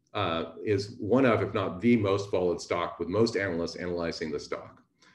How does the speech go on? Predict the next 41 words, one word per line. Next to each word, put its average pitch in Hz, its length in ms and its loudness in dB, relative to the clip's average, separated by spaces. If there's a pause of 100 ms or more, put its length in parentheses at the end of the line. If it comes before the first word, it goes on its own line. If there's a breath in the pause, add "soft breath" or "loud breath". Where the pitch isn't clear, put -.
(220 soft breath)
And 107 240 2
clearly 156 380 8
the 107 120 4
market 107 480 0
didn't 120 260 6
realize 90 720 0
that 98 140 2
Apple 98 400 0
wasn't 101 420 0
selling 87 240 -2
as 85 120 -8
many 82 140 -2
iPhones 82 440 -4
as 73 40 -18
they 80 120 0
thought 71 240 -6
in 76 100 -6
China, 117 480 0 (240 loud breath)
and 113 140 2
that 107 80 2
they 107 80 8
weren't 113 300 4
gonna 87 160 2
have 87 200 -2
as 82 140 -2
good 82 160 0
a - 20 0
quarter 87 640 -2
as 82 220 -4
everyone 78 400 -4
was - 140 -8
thinking, 127 480 0 (880)
uh, 120 180 4
or 110 220 6
they 95 100 4
wouldn't 98 240 4
have 95 120 0
had 82 280 0
such 95 160 2
a 87 60 0
big 85 340 2